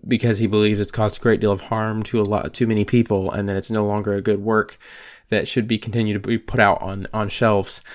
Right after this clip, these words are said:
Um, he's also had a kind of a crisis of faith, and he is separating from his wife, uh, back in twenty nineteen. He, they, they announced this. So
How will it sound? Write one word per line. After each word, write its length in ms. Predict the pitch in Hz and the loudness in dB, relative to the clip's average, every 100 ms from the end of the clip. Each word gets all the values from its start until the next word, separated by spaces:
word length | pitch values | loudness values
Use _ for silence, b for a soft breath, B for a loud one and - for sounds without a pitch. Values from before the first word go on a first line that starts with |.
| B B B - | B B B 2
Um, 400 | 131 120 120 120 | 4 6 4 2
he's 220 | - 135 135 | 2 6 8
also 280 | 143 147 | 6 6
had 260 | 131 131 120 | 4 6 4
a 80 | 120 | 4
kind 180 | - 143 | 2 2
of 80 | |
a 60 | 123 | 2
crisis 500 | - 127 120 117 - | 4 4 4 0 -4
of 60 | - | -6
faith, 520 | - 123 117 117 - - | -2 2 4 2 -2 -2
and 360 | 117 110 110 | 2 4 2
he 180 | 95 113 | 4 4
is 160 | 107 - | 4 2
separating 480 | 113 - 120 110 | -2 -2 -2 -2
from 160 | 101 110 | 0 0
his 100 | 101 | 0
wife, 300 | 104 120 117 | 2 2 2
uh, 380 | 107 - 98 - - | 0 0 -2 -4 -2
back 240 | 95 - | -2 -2
in 60 | - | -8
twenty 260 | - 117 | -2 -2
nineteen. 560 | 107 101 117 131 110 107 | 0 -2 -2 0 0 0
He, 140 | 107 | -2
they, 440 | 101 95 98 98 135 | -4 -4 -2 -2 -2
they 160 | 113 | 0
announced 400 | 104 101 107 - | 0 -2 -4 -4
this. 180 | 107 95 | -6 -6
So 320 | - 113 107 | 0 2 2